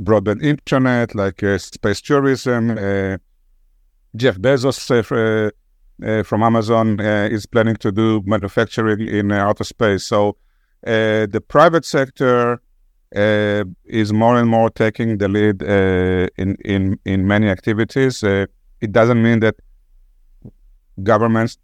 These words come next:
uh, do not have a role. Uh, for example, uh, nasa, uh, is not just doing its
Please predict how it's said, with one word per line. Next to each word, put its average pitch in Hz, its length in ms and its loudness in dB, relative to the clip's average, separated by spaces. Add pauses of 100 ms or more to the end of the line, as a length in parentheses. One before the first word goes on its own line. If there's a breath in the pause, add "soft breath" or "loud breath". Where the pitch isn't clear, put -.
uh, 104 260 0
do 98 160 -4
not 110 240 -2
have 107 120 0
a 95 80 -2
role. 131 320 2
Uh, 95 260 0
for 95 180 -6
example, 107 480 -2
uh, 95 160 0 (1200)
nasa, 117 720 2
uh, 101 800 0 (880)
is 98 260 -2
not 110 220 4
just - 240 -2
doing 107 320 2
its - 260 -4